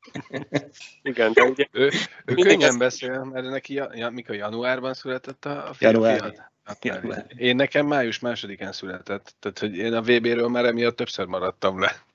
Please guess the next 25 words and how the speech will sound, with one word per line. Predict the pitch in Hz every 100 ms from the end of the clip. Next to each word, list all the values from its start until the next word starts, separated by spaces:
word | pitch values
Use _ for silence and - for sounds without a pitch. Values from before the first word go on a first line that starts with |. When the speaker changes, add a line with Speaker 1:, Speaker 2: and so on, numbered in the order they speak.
| - - - - -
Speaker 1:
De | -
várjatok, | 123 156 127 127 - 131 123
várjatok, | 143 147 143 131 135
mert | 131 127
ugye | 131 127
nem | 135
tudom, | 127 120
mennyire | 120 120 117
van | 113 113
meg | 117 113
a |
sztori, | 110 - 117 117
hogy | 117
Antoine | 120 117 113 113 110
Griezmannnak | 104 113 113 107 113 113 117 113
mind | 117 110
a | 101
három | 107 107
gyerek | 107 107 104
ugyanaz | 120 104 98 92
napon | - 95 95
született. | - 87 85 - 85 _ _ - - - -
Hát | 117 107 - - 104
Speaker 2:
Igen. | 120
Speaker 1:
azt | 101 -